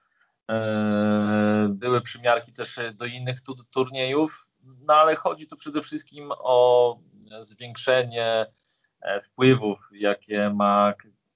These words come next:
katarska federacja, ale też, e, przede wszystkim Aspire Academy.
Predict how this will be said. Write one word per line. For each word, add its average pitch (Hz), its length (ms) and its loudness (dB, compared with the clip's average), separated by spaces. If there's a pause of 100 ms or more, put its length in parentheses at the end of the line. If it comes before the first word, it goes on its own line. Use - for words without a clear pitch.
(120)
katarska 113 500 -2
federacja, 113 600 0
ale 110 240 2
też, - 380 -14
e, 107 320 -4
przede 107 260 -18
wszystkim - 360 -16
Aspire 110 440 0
Academy. 98 580 -2